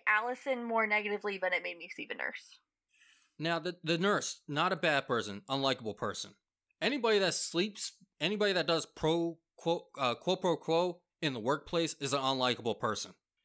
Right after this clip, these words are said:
Speaker 2: So,
Speaker 1: Eh.
Speaker 2: yeah, Allison's frustration was a little bit over the, over the top, but at the same
Speaker 1: But
Speaker 2: time,
Speaker 1: Allison
Speaker 2: so was the
Speaker 1: didn't know
Speaker 2: doctor's.
Speaker 1: that either. Allison didn't know that's what was happening.
Speaker 2: No, I, I,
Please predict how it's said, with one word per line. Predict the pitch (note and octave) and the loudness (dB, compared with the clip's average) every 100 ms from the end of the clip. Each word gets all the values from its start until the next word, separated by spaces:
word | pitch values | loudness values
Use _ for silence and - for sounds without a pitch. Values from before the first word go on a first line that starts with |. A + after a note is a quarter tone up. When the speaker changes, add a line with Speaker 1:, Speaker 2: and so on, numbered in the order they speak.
| _ _ | _ _
Speaker 2:
So, | - E3+ D#3+ C#3+ - _ | 0 4 4 2 -2 _
Speaker 1:
Eh. | F4+ F4 D3+ | -4 -4 -2
Speaker 2:
yeah, | D#3 F3+ - _ _ - | 0 -2 -2 _ _ 0
Allison's | G3 A3 - G3 F#3+ D#3+ | 2 4 2 0 -2 -2
frustration | - D3+ - D#3 D3+ E3 E3 | 0 0 2 0 0 -4 -4
was | C3+ C3 | -2 -2
a | |
little | B2 C3 B2 | -2 -2 0
bit | B2+ A#2+ A2+ _ _ | 2 0 -2 _ _
over | C#3+ C3+ | -6 -4
the, | B2 - _ _ | -8 -14 _ _
over | C3+ C3+ | -6 -4
the | A#2+ | -4
top, | G#2 - A2+ D3+ - _ _ _ _ | -6 -2 0 -2 -8 _ _ _ _
but | F3 | -2
at | F#3 | 0
the | E3+ | 0
same | - F#3+ | 2 2
Speaker 1:
But | - | 6
Speaker 2:
time, | - | 6
Speaker 1:
Allison | - F#3+ | 6 6
Speaker 2:
so | F3+ | 4
was | |
the | F#3 | 4
Speaker 1:
didn't | E3 | 4
know | E3 | 4
Speaker 2:
doctor's. | B3+ B3+ | 4 4
Speaker 1:
that | G3 F#3 G#3+ | 4 2 0
either. | F#3+ F3 G#3+ A#3 - | -4 -2 -2 -4 -4
Allison | - D4 D4 A3+ | 0 0 -4 -10
didn't | F#3+ D3 | -12 -6
know | F#3 | -4
that's | C#3+ - | -4 -6
what | - | -10
was | - | -4
happening. | - - - G#3+ - _ - | -4 -4 -8 -12 -14 _ -12
Speaker 2:
No, | F#3+ | -8
I, | F3+ F3+ F#3 E3+ | -4 0 0 0
I, | E3 | 0